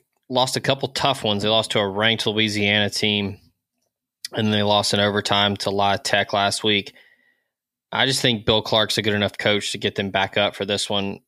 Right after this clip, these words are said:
Rice is not very good, and I think that the Blazers are gonna rely on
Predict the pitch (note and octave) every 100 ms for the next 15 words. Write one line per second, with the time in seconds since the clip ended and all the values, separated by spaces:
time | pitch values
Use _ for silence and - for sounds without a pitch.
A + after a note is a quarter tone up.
0 | - G#2+ A2 A#2 A2 - A2 G2 G#2+ G#2
1 | G2+ G#2+ G2+ G2 G2+ G2+ G2+ G2 F#2+ F#2
2 | F#2+ G#2 F#2+ G2 F#2+ F2+ G2+ G2+ G#2 F#2+
3 | F#2+ G2 F#2+ F#2+ F#2 G#2 G2+ F2+ F2+